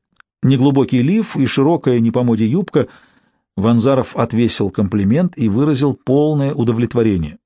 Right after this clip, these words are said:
«Чем я могу еще вас порадовать?»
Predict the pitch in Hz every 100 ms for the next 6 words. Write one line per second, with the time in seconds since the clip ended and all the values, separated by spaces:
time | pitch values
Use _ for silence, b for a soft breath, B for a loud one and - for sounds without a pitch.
0 | _ _ _ _ _ _ _ _ _ _
1 | _ _ _ _ _ _ _ - 165 175
2 | 156 131 117 113 101 104 - 143 143 139
3 | 143